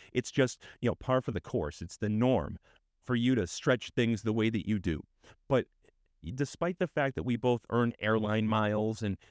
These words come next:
you know, can take advantage of that, how are you able to put us in a position to, we just got back from the Bahamas, i-, i-, and then in seven weeks, we're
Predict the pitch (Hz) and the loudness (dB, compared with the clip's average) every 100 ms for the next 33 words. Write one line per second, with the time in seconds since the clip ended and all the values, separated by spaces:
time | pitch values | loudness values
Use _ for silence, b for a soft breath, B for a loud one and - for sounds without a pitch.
0 | b 107 - 104 113 117 107 110 101 101 | b -4 -2 -2 -2 -2 2 2 2 -2
1 | 95 110 98 71 b b b b - 139 | 0 0 0 -4 b b b b -10 -4
2 | 165 233 196 165 160 - 127 131 117 101 | -2 0 -2 -4 -4 0 2 2 2 -2
3 | - _ _ _ 120 - - 170 175 - | -6 _ _ _ -6 -6 -4 0 0 0
4 | - 127 123 117 95 98 82 76 76 - | -2 0 0 -2 0 -2 -2 -4 -8 -10
5 | _ _ _ _ - 127 117 104 _ - | _ _ _ _ 0 2 2 -4 _ -4
6 | 110 101 123 135 - 156 151 - 156 131 | -4 -2 -2 -2 -4 0 -2 0 -2 -2
7 | 110 87 92 - - - - 67 - 127 | -2 -2 -4 -6 -18 -18 -14 -16 -6 -6
8 | - - 113 113 104 87 - 135 143 127 | -4 0 2 2 0 -4 0 2 2 0
9 | 131 - - 104 | -2 -4 -6 -6